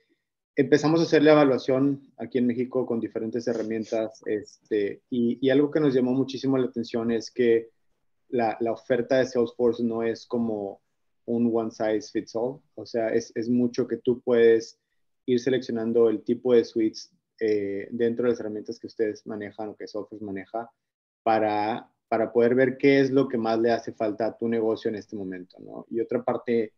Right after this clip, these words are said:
indispensable es que, de cierta manera, estaríamos usando la misma tecnología que usan, por así decirlo, empresas multinacionales, este, a, a un costo que se ajusta muchísimo, a un costo y necesidades y oferta de, en cuanto a herramienta que se ajusta mucho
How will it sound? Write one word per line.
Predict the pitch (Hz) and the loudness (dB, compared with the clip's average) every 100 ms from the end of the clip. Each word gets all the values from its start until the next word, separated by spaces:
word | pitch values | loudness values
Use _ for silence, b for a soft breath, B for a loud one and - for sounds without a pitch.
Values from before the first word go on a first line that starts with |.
| _ _ _ | _ _ _
indispensable | - 120 - 117 147 151 135 | -6 -4 -4 -2 4 6 6
es | 123 | 2
que, | - 123 117 - _ _ - | 0 0 0 -4 _ _ -8
de | |
cierta | 135 143 143 147 | 2 2 4 2
manera, | 143 127 131 131 131 | 2 4 4 6 4
estaríamos | 113 - 113 117 120 | 0 -2 -2 0 -2
usando | 113 120 117 120 | -4 -4 0 2
la | 117 | 2
misma | 113 123 143 143 | 0 0 0 0
tecnología | 135 117 107 - 113 117 113 | -2 -2 -4 -2 0 0 -2
que | 113 | -6
usan, | 104 98 113 107 101 95 | -8 -6 -8 -6 -8 -10
por | 101 95 | -12 -12
así | - | -6
decirlo, | 104 - 107 | -4 -4 -6
empresas | 98 113 98 107 | -6 -6 -6 -6
multinacionales, | 107 98 101 95 104 131 131 139 - _ _ _ _ | -6 -8 -10 -10 -2 2 2 0 -8 _ _ _ _
este, | 110 104 101 - - 104 98 - _ _ _ _ | -4 -4 -4 -8 -2 -2 -2 -6 _ _ _ _
a, | - 107 104 | -6 -4 -4
a | 101 - 127 | -4 -4 -2
un | 131 | 0
costo | 135 123 131 | -2 -2 -2
que | 131 | -2
se | 113 | -2
ajusta | 104 - 117 - 120 120 | -4 -4 -4 -2 0 0
muchísimo, | 110 104 - - 123 | -2 -8 -12 -4 -2
a | 120 | 0
un | |
costo | 131 143 165 | 0 0 2
y | |
necesidades | 156 117 - 110 107 120 120 | 0 -2 -4 -2 2 0 0
y | |
oferta | 107 107 107 123 | -4 -6 -4 -2
de, | 117 104 | 0 -2
en | - | -8
cuanto | 104 95 | -12 -10
a | |
herramienta | 98 101 107 139 | -8 -6 -4 -4
que | 135 | -4
se | 117 | -8
ajusta | - - - | -8 -16 -10
mucho | 110 117 120 - 123 123 | -4 0 0 0 -2 -2